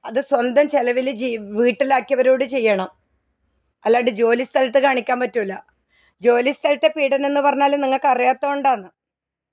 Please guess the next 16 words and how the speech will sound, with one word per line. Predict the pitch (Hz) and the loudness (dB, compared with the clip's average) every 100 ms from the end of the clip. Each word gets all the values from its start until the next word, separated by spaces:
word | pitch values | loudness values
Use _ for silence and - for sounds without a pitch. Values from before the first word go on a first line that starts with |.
| _ _ _ _ _ _ _ - | _ _ _ _ _ _ _ -20
ഈ | |
ചെയ്യുന്നവർക്ക് | - 262 247 262 269 277 294 | 0 2 2 0 -2 -2 0
അറിയാത്തോണ്ടാണ് | 269 254 262 277 269 277 262 | 0 0 -2 -4 -4 -2 -2
ജോലി | 196 233 240 262 | 0 0 0 -2
സ്ഥലത്ത് | - 262 214 269 | 0 0 2 0
എന്താ | 247 | 0
പീഡനം | 240 254 226 220 | 2 2 0 -4
എന്ന്. | 196 180 _ _ _ _ _ _ _ _ _ _ _ _ - | -8 -12 _ _ _ _ _ _ _ _ _ _ _ _ -2
ആലോചിച്ചിട്ട് | 226 233 262 285 - 311 302 | 0 2 2 2 -2 -8 -4
നീങ്ങി | 294 294 | -2 0
എല്ലാവർക്കും | 294 269 277 254 294 277 | 0 0 -2 -2 -4 -2
കൊള്ളാം, | 226 208 - _ - _ _ _ _ _ _ _ - | -2 -4 -12 _ -20 _ _ _ _ _ _ _ -6
ഇല്ലെങ്കിൽ | 226 262 | -2 0
പണി | 277 269 269 | 0 0 0
എല്ലാവർക്കും | 277 254 262 254 277 247 | 0 0 -2 -2 -4 -2
തരും. | 190 | -4